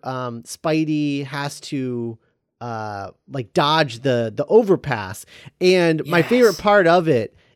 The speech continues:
Speaker 1: is that it comes out of nowhere. Like, you can see it coming behind Doc Ock, but, like, when it hits, we don't see it coming 'cause we're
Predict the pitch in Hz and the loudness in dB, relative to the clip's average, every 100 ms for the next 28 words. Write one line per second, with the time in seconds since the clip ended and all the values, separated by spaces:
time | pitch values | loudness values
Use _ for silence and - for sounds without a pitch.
0 | _ 175 147 160 156 147 139 _ 165 160 | _ 2 4 2 2 0 -2 _ 0 0
1 | 151 - - 196 185 160 131 147 143 113 | -2 -12 -4 0 2 2 2 2 2 0
2 | 80 117 _ 170 170 202 190 - 302 226 | -6 -16 _ 2 2 2 0 4 2 2
3 | - 214 202 156 151 165 156 143 143 135 | 0 0 0 0 -2 -2 -4 -2 -2 0
4 | 170 147 113 _ - - 175 156 156 131 | 2 2 0 _ -20 -4 0 4 2 0
5 | _ _ _ 165 202 190 156 _ _ _ | _ _ _ 2 4 4 2 _ _ _
6 | _ 165 262 165 - - - 143 208 208 | _ 0 2 2 -4 -14 -12 -2 4 4
7 | 185 147 - 185 156 - 175 151 123 135 | 2 -2 0 2 2 0 -2 -2 -2 -6
8 | 117 127 113 | -4 -4 -4